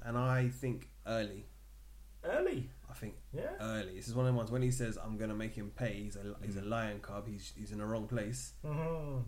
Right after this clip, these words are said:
Speaker 1: I think he
Speaker 2: Oh.
Speaker 1: means it. And like I said, this is no way, shape, or form am I hating it. I would love him to come out
Speaker 2: Mm.
Speaker 1: and prove that he can box beautifully and he
Speaker 2: Yeah.
Speaker 1: can take a shot, 'cause we've never really seen him take a serious shot from a,
Speaker 2: No,
Speaker 1: from
Speaker 2: no,
Speaker 1: a,
Speaker 2: no.
Speaker 1: a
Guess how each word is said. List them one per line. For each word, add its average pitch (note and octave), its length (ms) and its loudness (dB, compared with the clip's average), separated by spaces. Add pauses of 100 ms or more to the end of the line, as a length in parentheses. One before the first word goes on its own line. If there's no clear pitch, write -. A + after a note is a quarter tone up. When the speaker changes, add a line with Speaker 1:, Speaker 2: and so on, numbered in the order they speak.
(460)
Speaker 1:
I A2+ 200 0
think A2 260 -4
he - 80 -12
Speaker 2:
Oh. F#2+ 180 -4
Speaker 1:
means A2 360 0
it. - 160 -10 (400)
And A#2+ 140 0
like B2+ 260 -4
I B2 40 0
said, B2+ 300 0
this - 160 -8
is G#2+ 80 -6
no A#2 680 2
way, G#2+ 420 -2
shape, A2 320 -4
or G#2 80 -4
form G#2+ 260 -2
am G2+ 80 -2
I G2 60 -4
hating G#2 280 -4
it. F#2+ 200 -6
I G#2+ 120 0
would G#2 260 -2
love B2 360 4
him G#2+ 160 0
to A2+ 80 -2
come A2+ 240 0
out G2+ 260 -2 (140)
Speaker 2:
Mm. B2 240 4 (140)
Speaker 1:
and G2 240 -6
prove B2+ 680 0
that - 120 -6
he G#2+ 160 -6
can G#2 220 -6 (520)
box - 280 -2 (120)
beautifully G#2 640 -4 (580)
and F#2+ 220 -4
he C3+ 100 2
Speaker 2:
Yeah. F3+ 120 6
Speaker 1:
can D#3+ 80 -2
take B2 180 2
a B2 40 -2
shot, - 520 0
'cause - 140 -10
we've G#2 120 -4
never A2 180 0
really G#2+ 200 -2
seen A2 180 -4
him G#2+ 120 -4
take - 200 -6
a G#2 60 -8
serious G#2+ 520 0
shot - 240 -6
from G#2+ 120 -8
a, G#2 80 -4
Speaker 2:
No, - 20 -6
Speaker 1:
from C#3 320 0
Speaker 2:
no, C#3 60 0
Speaker 1:
a, C3+ 80 0
Speaker 2:
no. C3 80 0
Speaker 1:
a B2+ 160 0